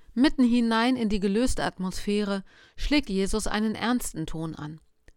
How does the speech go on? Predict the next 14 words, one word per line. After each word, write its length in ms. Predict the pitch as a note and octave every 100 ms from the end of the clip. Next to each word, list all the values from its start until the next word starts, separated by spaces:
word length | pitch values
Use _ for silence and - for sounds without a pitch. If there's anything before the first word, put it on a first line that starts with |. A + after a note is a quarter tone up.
| _
Zunächst, 540 | - F3 F3+ A3+ -
indem 320 | G3 F#3+ G#3 F#3+
er 180 | F3+
Worte 320 | D#3 E3 A3+ G#3
zu 220 | - F3+
Brot 340 | - F3 A#3+
und 160 | G3 C#3+
Wein 240 | D3 F#3+
spricht, 400 | A3 - G3+ F#3+
die 80 | F#3+
niemand 300 | F3+ G3 F#3+
versteht. 600 | - G3 - D3+ C#3 - - _ _ _
Und 180 | F3+ E3
dann: 280 | F3 G3+ C4+